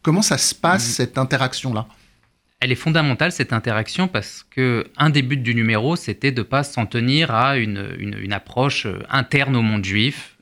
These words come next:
Speaker 2: euh, fermée, qui en ferait un isolat, euh, commémorant, parlant de la Shoah, mais sans, sans, sans parvenir à, à,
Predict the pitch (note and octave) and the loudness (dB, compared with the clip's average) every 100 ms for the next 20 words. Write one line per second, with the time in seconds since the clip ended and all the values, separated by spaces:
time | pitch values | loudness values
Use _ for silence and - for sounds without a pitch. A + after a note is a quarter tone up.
0 | - F2 - - _ - B2 A2+ A2+ C3+ | -16 -16 -16 -20 _ -4 -2 0 2 2
1 | D3 - G2 G2 - C3 G#2+ A#2 A#2 G2+ | 0 0 0 0 0 2 2 2 4 4
2 | F#2 A#2 C3+ G#2 F#2+ G2+ - _ _ _ | 2 2 2 0 0 -4 -14 _ _ _
3 | - C3+ B2 A#2 F#2+ G#2+ B2 C3 A#2+ A2 | 2 6 6 4 4 4 4 4 0 0
4 | A#2 G#2+ G2 A2+ B2 C#3 G#2 - B2+ C3+ | 0 0 -2 0 2 2 0 0 2 2
5 | A#2 G2 - - G#2 - G#2 G#2+ G2+ G#2+ | 2 -2 -4 -4 -4 -4 -2 -2 -2 0
6 | C3 C#3+ G#2+ G#2 - A2+ B2+ A#2 G2 | 0 2 2 0 -2 0 2 0 -2